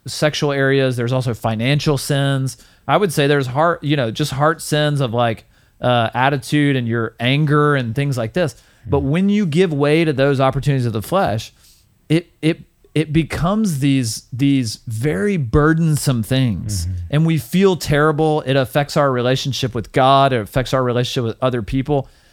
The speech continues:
Speaker 1: And that, I mean, I think Paul's saying, like, that's not freedom.
Speaker 2: Mm-hmm.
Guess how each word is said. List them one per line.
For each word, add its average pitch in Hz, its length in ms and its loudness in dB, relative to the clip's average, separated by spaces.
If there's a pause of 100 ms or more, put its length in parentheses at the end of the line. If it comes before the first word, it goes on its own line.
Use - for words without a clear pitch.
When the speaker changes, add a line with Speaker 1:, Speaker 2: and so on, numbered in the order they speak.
(140)
Speaker 1:
And 143 180 0
that, 180 260 4
I 160 80 4
mean, 160 160 0
I 151 60 2
think 196 260 -2
Paul's 147 300 0
saying, 175 200 0
like, 123 160 -2 (540)
that's 175 320 2
not 190 260 2
freedom. 185 500 2
Speaker 2:
Mm-hmm. 101 360 -4